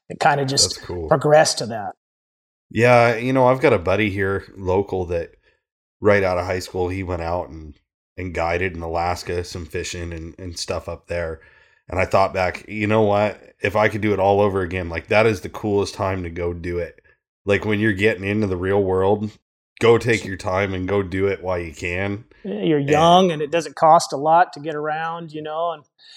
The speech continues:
Speaker 2: you're happy
Speaker 1: uh,
Speaker 2: with about anything that, you know, a flat place to sleep and something
Speaker 1: Sure.
Speaker 2: to eat.
Speaker 1: Yeah. I still am pretty happy with sleeping in that camper, but,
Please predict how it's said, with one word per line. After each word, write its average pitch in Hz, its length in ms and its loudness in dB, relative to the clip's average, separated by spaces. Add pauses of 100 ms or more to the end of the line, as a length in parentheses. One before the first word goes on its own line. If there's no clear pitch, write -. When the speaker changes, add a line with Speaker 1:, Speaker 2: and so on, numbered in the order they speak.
(120)
Speaker 2:
you're 113 220 -2
happy 117 420 4
Speaker 1:
uh, 113 60 2
Speaker 2:
with 110 180 2
about 104 320 4
anything 107 520 2
that, 90 280 -6
you 117 100 -2
know, 98 140 0
a 92 60 0
flat 110 320 4
place 107 300 -2
to - 120 -8
sleep 107 500 0
and 85 240 -8 (380)
something 127 260 0
Speaker 1:
Sure. 175 200 6
Speaker 2:
to 104 60 -2
eat. 117 300 -2 (720)
Speaker 1:
Yeah. 139 260 -6 (880)
I 175 80 6
still 190 320 6
am 160 100 4
pretty 156 200 4
happy 156 300 4
with 151 120 2
sleeping 175 300 2
in 160 60 -4
that 131 140 -10
camper, 175 400 0
but, 147 240 -2